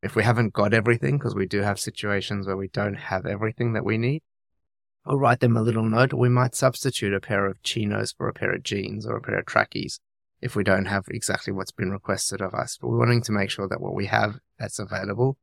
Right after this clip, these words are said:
i-, is given to people. So those volunteers are walking around with their little shopping trolleys.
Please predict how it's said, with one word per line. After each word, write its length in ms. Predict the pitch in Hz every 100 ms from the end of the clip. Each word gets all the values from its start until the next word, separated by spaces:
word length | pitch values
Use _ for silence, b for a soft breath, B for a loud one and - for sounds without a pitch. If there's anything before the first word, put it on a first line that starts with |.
| _ _ _
i-, 120 | - -
is 160 | 110 -
given 320 | - 98 98
to 140 | -
people. 420 | 95 110 - 85 - _ _
So 140 | -
those 180 | 113 110
volunteers 500 | 117 120 113 117 110
are 80 | 107
walking 300 | 107 110 113
around 320 | 104 101 101
with 140 | 101
their 80 | -
little 180 | 101 98
shopping 380 | 90 131 131 127
trolleys. 500 | 123 127 131 131